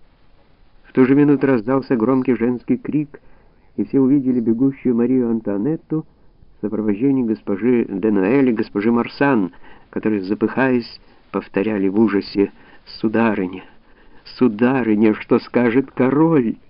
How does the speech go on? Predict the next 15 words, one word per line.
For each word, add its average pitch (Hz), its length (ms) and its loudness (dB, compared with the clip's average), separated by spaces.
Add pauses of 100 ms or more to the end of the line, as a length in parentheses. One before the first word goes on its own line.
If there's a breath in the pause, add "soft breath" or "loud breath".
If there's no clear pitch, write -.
(880)
«Ах, 92 220 -8
оставьте 110 800 -4
меня 98 220 -2
в - 100 -14
покое 98 380 -2
с - 80 -16
вашим 98 380 -4
этикетом», — 104 680 -2 (300 loud breath)
ответила 104 580 -2
дофина. 95 520 -2 (640 soft breath)
«Король 151 320 2
скажет, 123 540 -2
что - 180 -4
я 101 120 2
права». 90 400 -4